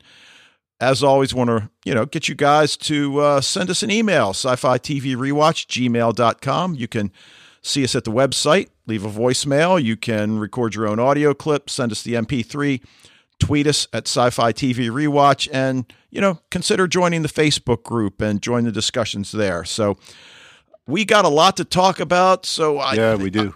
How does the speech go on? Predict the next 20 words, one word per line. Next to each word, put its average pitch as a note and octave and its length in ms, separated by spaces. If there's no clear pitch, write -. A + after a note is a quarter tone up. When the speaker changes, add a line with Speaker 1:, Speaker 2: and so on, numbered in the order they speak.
Speaker 1:
I, C3 80
I - 40
think - 260
without C3+ 340
further D#3 400
ado, D3 280
why C3+ 160
don't D3 100
we A#2 100
just A2 220
jump B2+ 340
into C3+ 440
it? C#3+ 200
Episode C3 520
Speaker 2:
Let's A2+ 120
do B2 60
it. - 20
Speaker 1:
two D3+ 160
oh B2+ 180
eight. D3 240